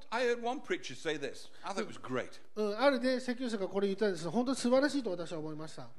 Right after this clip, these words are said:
Speaker 1: How to turn the tables on the enemy.
Speaker 2: うん、どのようにしてこの状況をひっくり返すか？
Speaker 1: You know when the enemy's trying to attack you?
Speaker 2: ね、こう敵が私たちを攻撃してるでしょ？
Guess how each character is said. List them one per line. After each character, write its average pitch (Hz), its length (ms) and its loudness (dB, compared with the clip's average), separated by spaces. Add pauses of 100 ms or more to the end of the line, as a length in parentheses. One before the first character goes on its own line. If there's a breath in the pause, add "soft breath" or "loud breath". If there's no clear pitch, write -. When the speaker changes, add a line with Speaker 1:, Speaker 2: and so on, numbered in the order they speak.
(680)
Speaker 1:
How 269 440 2
to 262 260 -2 (460)
turn 165 560 4
the 165 80 -2
tables 151 680 0
on 139 100 2
the 139 120 2
enemy. 107 360 -4 (280)
Speaker 2:
う 220 40 -6
ん、 196 360 -6
ど 254 140 2
の 311 80 0
よ 285 80 2
う - 20 2
に 226 60 0
し - 60 -4
て 226 80 -2
こ 202 120 -2
の 196 120 0
状 233 200 2
況 240 180 0
を 226 40 6
ひ 202 140 0
っ 196 60 -4
く - 140 -4
り 226 80 0
返 214 200 2
す - 100 -8
か？ 196 220 -2 (320)
Speaker 1:
You 151 100 0
know 208 80 0
when 185 60 -2
the 160 60 2
enemy's 170 340 2
trying 160 200 2
to 131 60 -2
attack 165 280 -2
you? 180 100 -6 (220)
Speaker 2:
ね、 240 160 0
こ 196 160 -6
う 202 40 -2
敵 226 220 -4
が 269 120 2
私 277 220 0
た 262 60 -6
ち 202 60 -4
を 175 40 -6
攻 202 160 -4
撃 220 200 -6
し - 60 -8
て 240 80 -4
る 226 80 -4
で 165 100 -4
し - 80 -10
ょ？ 160 140 -6